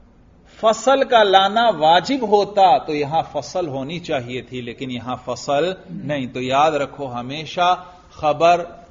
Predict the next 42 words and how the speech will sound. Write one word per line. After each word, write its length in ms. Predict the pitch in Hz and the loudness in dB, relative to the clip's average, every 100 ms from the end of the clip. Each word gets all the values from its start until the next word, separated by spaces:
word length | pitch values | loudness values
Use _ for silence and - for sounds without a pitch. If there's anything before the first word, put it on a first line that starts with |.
| - | -18
जब 320 | 120 156 143 127 | -2 0 0 -2
भी 160 | 202 | -4
मारिफा 580 | 226 185 175 170 151 165 | 0 0 2 0 0 0
हो 240 | 147 151 | 0 -2
तो 120 | 151 151 | -4 -6
फसल 420 | - 147 160 156 | -6 -4 -4 -4
का 180 | 151 139 | 0 0
लाना 380 | 131 127 135 | 0 -2 -4
वाजिब 500 | 131 117 120 113 127 113 | -4 -2 -4 -4 -10 -10
नहीं 520 | 117 117 113 120 120 | -12 -12 -10 -10 -10
है। 420 | 107 123 - - - _ _ | -8 -8 -8 -18 -20 _ _
हां, 460 | 143 156 135 120 123 117 139 - | 0 2 0 -4 -12 -18 -20 -18
लाना 420 | 139 151 170 208 226 | -4 0 2 0 -2
जायज 480 | 135 165 180 180 | 0 4 4 2
है, 360 | - 139 120 - | -4 -6 -6 -8
क-, 380 | 123 - - - 139 | -14 -16 -20 -12 -8
कभी 220 | 135 143 | -6 -4
ले 180 | 135 147 | 0 2
आते 280 | 175 185 | 2 0
हैं 100 | 220 | -4
फसल 400 | 214 214 208 202 | -4 -4 -2 -4
को 160 | 175 175 | -2 -4
और 200 | 143 131 | -4 -4
कभी 280 | 135 127 139 | -4 -6 -6
फसल 520 | 151 135 - 160 196 - - - | -6 -6 0 0 0 -6 -20 -12
नहीं 300 | 143 139 143 | -8 -8 -4
लाते, 380 | 127 123 135 131 | -2 -2 -4 -6
जैसे 320 | 131 123 147 | -4 -6 -8
इस 160 | 127 - | -10 -8
हदीस 360 | 131 135 123 127 | -8 -8 -10 -10
में 80 | |
आप 140 | 123 120 | -8 -8
देख 300 | 123 143 156 | -6 -6 -4
रहे 120 | 165 | -8
हैं, 260 | 170 - - 156 | -8 -14 -8 -6
"अद्दीनुन 640 | 131 127 160 139 127 127 | -6 -6 -8 -8 -8 -8
नसीहतु", 600 | 127 156 156 165 175 185 | -8 -8 -6 -4 -4 -6
दीन 280 | 123 147 151 | -6 -8 -8
खैर 280 | - 139 131 | -8 -6 -6
खाही 540 | 135 135 131 117 139 | -6 -4 -4 -4 -10
ही 340 | 117 143 127 131 | -10 -10 -10 -10
है, 240 | 113 104 | -12 -14